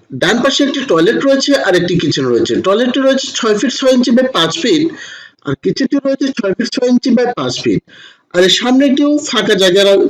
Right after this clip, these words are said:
থাকবে, ব্যালকনি ইউজ করতে পারবেন। আর দুই পাশে দুইটি বেড, বেডগুলির মাপ বারো ফিট by তেরো ফিট,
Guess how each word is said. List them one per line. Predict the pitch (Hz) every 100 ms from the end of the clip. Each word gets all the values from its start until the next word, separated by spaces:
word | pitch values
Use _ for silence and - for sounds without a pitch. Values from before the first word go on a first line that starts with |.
| -
থাকবে, | 214 214 254 370 359 - _ _ -
ব্যালকনি | 120 196 254 285 262 185
ইউজ | 139 -
করতে | - 117
পারবেন। | 110 - 127 - - - - _ _
আর | 123 127
দুই | 208 262
পাশে | 277 269 233
দুইটি | 190 - 135
বেড, | 120 87 - _ _
বেডগুলির | 175 214 226 277 269
মাপ | 277 277 202
বারো | 190 180
ফিট | 247 220
by | 269 277
তেরো | 156 147
ফিট, | 214 254